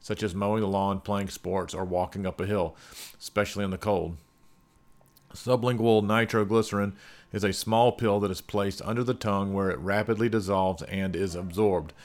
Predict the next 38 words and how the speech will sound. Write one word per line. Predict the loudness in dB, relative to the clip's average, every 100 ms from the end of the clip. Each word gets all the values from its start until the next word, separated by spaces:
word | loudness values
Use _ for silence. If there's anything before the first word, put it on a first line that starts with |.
| -20 -20 _
The | -2
membranes | 0 0 2 2 2 0
underneath | -2 0 -2 -2
the | -4
tongue | -2 -2 -2
must | -2 -4 -4
be | -2
moist | 0 2 0 -2
to | -8
facilitate | -6 -2 0 2 0 -2
this | -8
process, | -2 2 2 0 -4
so | -4 -4
a |
drink | -2 -2 -2
of | 0
water | 2 4 2
before | 0 -4 -6
the | -4
pill | -2 0 -2
is |
recommended | -2 -2 -2 -2 0 0 -4 -6 -12 -4
to | -2
moisten | 0 -2 -2 -6
a | -6
dry | -2 0 2 2
mouth. | 0 0 -6 -16 -20 -18
Sublingual | 0 4 4 4 2 2
nitroglycerin | 4 4 4 2 4 2 2 0
becomes | 0 -2 -2 -2
effective | 2 2 2 0 -2
within | -2 -2 -4
two | -2 0 0
or | -2
three | -2 -2 0
minutes, | 0 0 -2 -4
and | -2
its | -4 -6